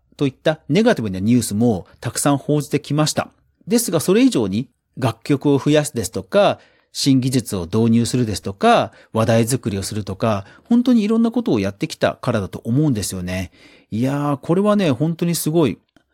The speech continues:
まだまだ伸びそうな感じはします。ただ一方で、次のエクスチェンジがもしかするとどこかにその目があるかもしれないって考えると、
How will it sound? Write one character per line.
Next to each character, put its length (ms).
ま 120
だ 100
ま 120
だ 240
伸 100
び 100
そ 180
う 40
な 80
感 260
じ 120
は 100
し 120
ま 100
す。 140
た 180
だ 100
一 240
方 160
で、 160
次 300
の 280
エ 100
ク 140
ス 80
チ 160
ェ 40
ン 60
ジ 100
が 100
も 200
し 100
か 100
す 100
る 100
と 320
ど 140
こ 120
か 100
に 180
そ 140
の 100
目 200
が 200
あ 100
る 100
か 120
も 80
し 100
れ 80
な 80
い 40
っ 40
て 140
考 320
え 80
る 80
と、 220